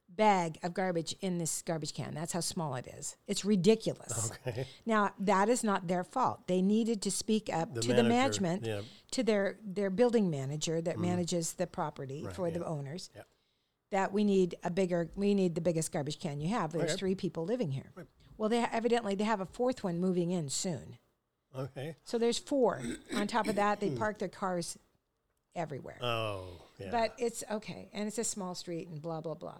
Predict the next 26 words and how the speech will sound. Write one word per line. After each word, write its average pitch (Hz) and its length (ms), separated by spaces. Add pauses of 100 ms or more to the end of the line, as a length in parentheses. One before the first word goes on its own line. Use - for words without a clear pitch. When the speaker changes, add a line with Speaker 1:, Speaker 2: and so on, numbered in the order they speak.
Speaker 1:
But 185 500 (2000)
two 349 260
we-, 269 160 (120)
three 359 240
weeks 302 320
ago, 156 360 (540)
on 226 280
the 208 120
off 220 360
day, 175 400
though 117 60 (100)
it - 40
Speaker 2:
Mm-hmm. 185 80
Speaker 1:
wasn't 214 320
garbage, 208 440 (200)
uh, 175 200 (120)
actual 180 320
garbage, 185 440 (580)
they 220 160
brought 220 280
out 165 360 (1120)
their 202 120
garbage 220 460
can, 175 440
their 180 140
recycling, 165 960